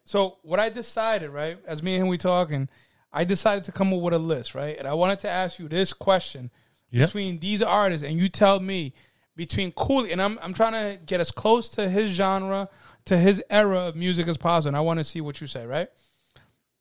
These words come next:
Speaker 1: And we got a lot of young artists, a lot of young followers, a lot of young people listening. They might know these names. They should know some of these names, but if not, follow with me.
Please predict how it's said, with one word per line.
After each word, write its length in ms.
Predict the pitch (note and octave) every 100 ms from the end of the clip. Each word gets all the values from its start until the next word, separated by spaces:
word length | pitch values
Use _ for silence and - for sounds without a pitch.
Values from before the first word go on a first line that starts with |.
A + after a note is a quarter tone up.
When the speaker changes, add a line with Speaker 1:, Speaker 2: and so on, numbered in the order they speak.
| _ _ _ _ _ _ -
Speaker 1:
And 100 | E3+
we 80 | F#3
got 140 | F#3+
a 40 |
lot 140 | A3 A3
of 80 | G3+
young 180 | G3
artists, 560 | G#3 F#3+ F#3+ F#3+ - - -
a 80 | D#3+
lot 260 | F3 F3+ F3+
of 240 | F#3 E3+
young 240 | E3+ F3+ F3+
followers, 560 | F3+ F3+ F3 F3+ D#3+
a 60 | D#3+
lot 340 | D#3 E3 F3
of 60 | E3
young 200 | E3 E3
people 280 | F3 E3+ E3
listening. 420 | F3+ D3+ D3+ C#3+ - _ _ _
They 80 | D#3+
might 200 | F3 G3+
know 200 | G3+ G#3
these 180 | G#3+ F#3+
names. 420 | G3+ G#3 G3+ E3
They 120 | D3+
should 260 | D3 - G#3+
know 140 | E3+
some 200 | D3+ E3
of 60 | D#3
these 180 | D#3+ D#3
names, 220 | D#3 D#3
but 140 | D3
if 100 | C#3+
not, 300 | D#3 E3 E3 - _ _
follow 380 | _ F3+ E3+ D#3
with 160 | D3+
me. 120 | C3